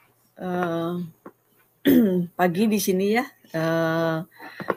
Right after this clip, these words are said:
senang sekali ya saya diberi kesempatan oleh Bapak Pendeta Manubulu, Yusuf Manubulu, untuk bersaksi tentang kebaikan Tuhan dalam hidup saya ya,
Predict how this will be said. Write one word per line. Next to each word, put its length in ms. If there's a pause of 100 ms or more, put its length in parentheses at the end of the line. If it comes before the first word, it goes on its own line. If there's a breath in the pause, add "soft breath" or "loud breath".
senang 240
sekali 480
ya 80
saya 180
diberi 300
kesempatan 640
oleh 240
Bapak 880
Pendeta 480
Manubulu, 720
Yusuf 320
Manubulu, 800
untuk 480
bersaksi 1040 (560 loud breath)
tentang 320
kebaikan 480
Tuhan 320
dalam 320
hidup 320
saya 480
ya, 180